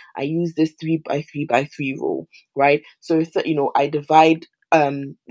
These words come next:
that amount into three. So after I've taken out whatever is going to my tithe, I would divide whatever is left into three. This is a recent practice I've started.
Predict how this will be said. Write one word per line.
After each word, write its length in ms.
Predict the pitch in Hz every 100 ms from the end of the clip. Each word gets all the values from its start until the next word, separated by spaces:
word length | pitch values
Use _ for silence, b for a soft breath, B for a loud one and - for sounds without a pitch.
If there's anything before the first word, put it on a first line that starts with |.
| 147
that 220 | 147 139 _
amount 480 | 139 139 139 139 143 -
into 560 | 147 143 - 156 143 151
three. 260 | 208 208 127
So 160 | - 143
after 240 | 160 196
I've 200 | 156 147 _
taken 280 | - 165 175
out 220 | 156 160 B B B
whatever 360 | 156 151 151 151
is 160 | 147
going 280 | 147 147 156
to 120 | -
my 180 | 151 135
tithe, 480 | - 202 196 160 156 - B -
I 100 | 147
would 140 | 147
divide 380 | 151 151 151 147
whatever 300 | 147 147 147
is 180 | 143 147
left 280 | 147 151 -
into 280 | 147 147 135
three. 140 | - 139
This 200 | 170 -
is 80 | 151
a 100 | 143
recent 460 | 147 170 175 165
practice 340 | 156 156 160 139
I've 140 | 131
started. 540 | - 156 160 160 151